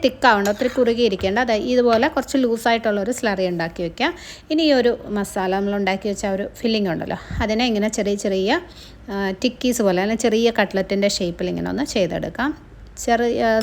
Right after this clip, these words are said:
സൈസ് ഇഷ്ടം പോലെ എടുക്കാം കേട്ടോ. ഞാനിപ്പം കുട്ടികൾക്ക് ഉണ്ടാക്കുന്നതുകൊണ്ട് കുഞ്ഞു കുഞ്ഞ്, ആ, ബോൾസ് ആയിട്ട് എടുത്താണ് ചെയ്യുന്നത്. ഈ ഒരു സൈസിലുള്ള ഏഴെണ്ണം ഉണ്ട് കേട്ടോ. ഇനി ഇത് ഫ്രൈ ചെയ്യാനായിട്ട് ഒരു കോട്ടിംഗ് കൊടുക്കാൻ നമുക്ക് കുറച്ച് ബ്രെഡ് ക്രംസ് വേണം.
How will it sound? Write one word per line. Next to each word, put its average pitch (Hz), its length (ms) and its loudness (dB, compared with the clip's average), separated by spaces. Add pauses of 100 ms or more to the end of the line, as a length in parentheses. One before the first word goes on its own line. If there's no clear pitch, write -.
സൈസ് 240 340 2
ഇഷ്ടം 277 240 2
പോലെ 277 200 4
എടുക്കാം 196 220 -4
കേട്ടോ. 185 240 -6
ഞാനിപ്പം 196 320 -6 (480)
കുട്ടികൾക്ക് 233 440 2
ഉണ്ടാക്കുന്നതുകൊണ്ട് 226 560 0
കുഞ്ഞു 226 220 0
കുഞ്ഞ്, 226 200 -2 (640)
ആ, 202 260 -2
ബോൾസ് 202 340 2
ആയിട്ട് 202 280 2
എടുത്താണ് 185 320 -2 (100)
ചെയ്യുന്നത്. 170 420 2 (640)
ഈ 247 40 0 (100)
ഒരു 262 180 4
സൈസിലുള്ള 254 500 4 (140)
ഏഴെണ്ണം 233 440 2
ഉണ്ട് 160 160 -6
കേട്ടോ. 208 160 -4 (340)
ഇനി 302 160 0
ഇത് 294 120 2
ഫ്രൈ 269 160 4 (120)
ചെയ്യാനായിട്ട് 269 460 4 (120)
ഒരു 247 160 -2
കോട്ടിംഗ് 247 380 4
കൊടുക്കാൻ 233 300 0
നമുക്ക് 233 200 -4
കുറച്ച് 226 240 0
ബ്രെഡ് 214 280 0
ക്രംസ് 240 340 2
വേണം. 175 220 0